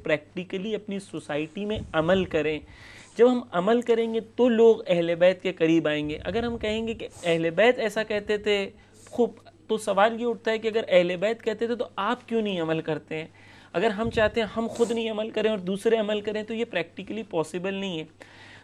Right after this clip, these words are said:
तो हमें अमली तौर पर अहले बैत के दीन को अपनाना पड़ेगा और ये यकीन के साथ, जो हम लोगों ने एक प्रोग्राम में पहले भी किया था सलमान भाई,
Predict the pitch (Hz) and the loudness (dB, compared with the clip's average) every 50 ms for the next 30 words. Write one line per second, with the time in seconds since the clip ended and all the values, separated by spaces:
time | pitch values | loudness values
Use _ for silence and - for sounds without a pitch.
0 | _ - 208 214 220 220 220 - - 175 185 190 202 233 - - - 190 185 185 | _ -2 2 4 6 6 6 4 0 -2 -4 -2 0 -2 -2 -2 -2 -4 -2 0
1 | 196 202 226 262 262 - 214 202 196 185 190 - 185 185 - - 170 165 160 165 | 0 0 2 0 0 0 0 -2 0 -2 0 0 0 0 0 0 -2 0 0 0
2 | 170 160 185 196 208 208 - - 214 170 156 147 147 170 190 214 226 220 214 202 | 0 0 0 0 0 -2 -6 -8 -8 -8 -8 -6 -4 -4 -2 -2 -4 -6 -8 -6
3 | 208 208 208 214 214 - - 156 - - 170 156 156 165 190 214 208 - 208 202 | -4 -2 -2 -2 -2 -4 -8 -10 -8 -8 -8 -6 -4 -2 -4 -4 -2 -4 -4 -4
4 | 202 196 185 190 185 180 - - _ _ - 220 254 277 302 - - - - - | -4 -2 -4 -4 -4 -6 -10 -16 _ _ -4 -2 -2 -2 -2 -4 -10 -20 -20 -20
5 | - - - - 208 262 254 196 170 170 175 175 - 208 247 254 247 226 190 180 | -20 -20 -14 -6 -2 -2 -2 0 0 -2 -2 -2 0 2 4 4 4 2 0 -4
6 | 165 170 175 - - 170 180 180 180 185 190 190 196 185 190 185 - - 165 151 | -4 -4 -6 -8 -6 -4 -4 -4 -4 -4 -6 -6 -8 -8 -10 -10 -6 -4 -4 -2
7 | 147 156 165 175 185 185 185 - 170 156 156 165 175 180 185 175 175 - 165 160 | -2 -2 -4 -4 -4 -8 -8 -6 -6 -4 -4 -4 -4 -6 -6 -8 -6 -4 -4 -2
8 | 170 170 165 165 - 170 160 160 165 165 170 165 175 185 196 214 | -2 -2 -4 -4 -6 -6 -4 -2 -2 -2 -2 0 0 0 0 -2